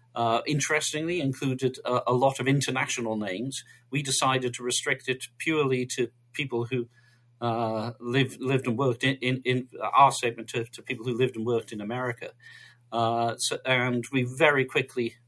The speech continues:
uh, uh, you know, re-, reached a, a, a sort of, uh, critical mass,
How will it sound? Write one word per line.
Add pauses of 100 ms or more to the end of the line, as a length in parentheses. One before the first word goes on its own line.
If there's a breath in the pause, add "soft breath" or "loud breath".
(140)
uh, (460)
uh,
you
know, (220)
re-,
reached
a,
a,
a
sort
of, (580 soft breath)
uh,
critical
mass,